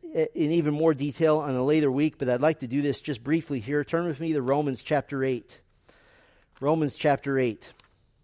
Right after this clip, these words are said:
Right at the very end. I don't think there's a clearer passage of comfort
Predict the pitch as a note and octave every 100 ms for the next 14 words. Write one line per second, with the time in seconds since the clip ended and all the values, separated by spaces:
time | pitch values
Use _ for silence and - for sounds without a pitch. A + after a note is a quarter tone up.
0 | _ _ _ _ _ _ _ _ _ _
1 | _ _ _ _ _ _ _ _ - -
2 | C#3 E3 E3 D#3 E3+ D#3 G#2 G2 - _
3 | _ _ C#3+ A3+ - A#3 G3 C3+ C3+ -
4 | F#3 F#3+ D3+ E3 D#3+ C#3+ A#2 A2+ D#3 E3+
5 | G3+ G3+ -